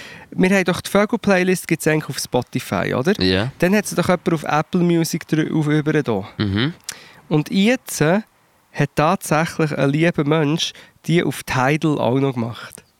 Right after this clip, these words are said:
Speaker 2: Mashallah.
Speaker 1: Und das ist so geil, aber jetzt, warte jetzt mal, Scheiße, nein. Muss ich das nachreichen? Oder, äh, du, was hörst? Äh,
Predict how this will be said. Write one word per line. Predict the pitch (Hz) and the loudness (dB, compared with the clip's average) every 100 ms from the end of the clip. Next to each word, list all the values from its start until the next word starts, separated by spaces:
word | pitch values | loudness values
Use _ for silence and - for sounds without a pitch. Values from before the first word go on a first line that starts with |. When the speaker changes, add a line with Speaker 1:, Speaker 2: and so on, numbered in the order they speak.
| _ - | _ -10
Speaker 2:
Mashallah. | 85 87 87 87 87 - - 82 73 67 - | -6 -4 0 0 0 -2 -2 -2 -2 -4 -2
Speaker 1:
Und | 165 | -2
das | 180 170 | 0 0
ist | 165 - | -2 0
so | 196 | 0
geil, | 185 170 202 220 | 2 2 2 0
aber | 165 165 | 0 0
jetzt, | 175 - | -2 -2
warte | 156 170 196 | -2 -2 -4
jetzt | - | -2
mal, | 208 180 | 0 2
Scheiße, | - 165 - - 170 - - - | 0 -2 -4 -4 -6 -10 -6 -2
nein. | 165 160 151 147 131 123 117 - - - - - - | 0 0 0 -2 -6 -8 -10 -14 -20 -20 -20 -20 -10
Muss | 135 139 135 | -2 -2 0
ich | 143 | -2
das | 143 | 0
nachreichen? | 170 170 196 160 127 120 127 | 2 2 2 2 2 0 0
Oder, | 127 131 139 139 131 | 0 0 0 0 0
äh, | |
du, | - 170 156 | 0 0 0
was | 147 - | -2 0
hörst? | 151 165 127 - - | 2 2 0 -4 -2
Äh, | 131 120 | 0 0